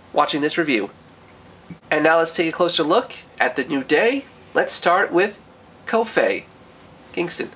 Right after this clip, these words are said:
Here is his face, and it's a very accurate likeness, like most of the Kofi Kingston figures have been. Or all of them. I don't know. I only have, like, one other. His goatee, his hair, his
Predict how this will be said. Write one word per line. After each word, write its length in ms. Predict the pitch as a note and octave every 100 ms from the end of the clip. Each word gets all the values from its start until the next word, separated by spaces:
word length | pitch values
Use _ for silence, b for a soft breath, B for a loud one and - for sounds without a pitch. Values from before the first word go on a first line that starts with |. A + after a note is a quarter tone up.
| - -
Here 240 | E3+ F3+
is 160 | F3 D3+
his 160 | D3+
face, 540 | - F#3 G#3+ - - - - - - -
and 400 | F3 G#3 G#3+ G#3
it's 260 | G#3+ -
a 180 | G#3 G3
very 300 | E3+ E3+ E3+
accurate 300 | D#3+ - F#3+
likeness, 420 | D3+ D3+ F#3+ -
like 220 | - D3+ - - - -
most 200 | B2+ B2
of 60 | C3+
the 60 |
Kofi 300 | - B2+ C#3
Kingston 380 | - B2 A#2+ C3
figures 460 | A#2+ B2+ A#2+ D3 E3
have 240 | C3 A2+
been. 200 | B2 A3 - - - - - - - - -
Or 160 | - -
all 140 | A#2
of 60 | A#2+
them. 240 | C#3+ F3+ - - - -
I 40 | A#2+
don't 100 | G2+
know. 180 | G#2 - -
I 40 |
only 120 | A#2+ B2
have, 80 |
like, 220 | A2 G#2+ -
one 180 | B2
other. 320 | A#2+ A#2+ C3 B2+ - - - - - -
His 80 | -
goatee, 600 | - - - E3 F3 E3+
his 400 | - B2 A2+ - - - - - - - -
hair, 560 | - E3 E3 F3 F3 - - - - - -
his 500 | C3 B2+ A#2+ -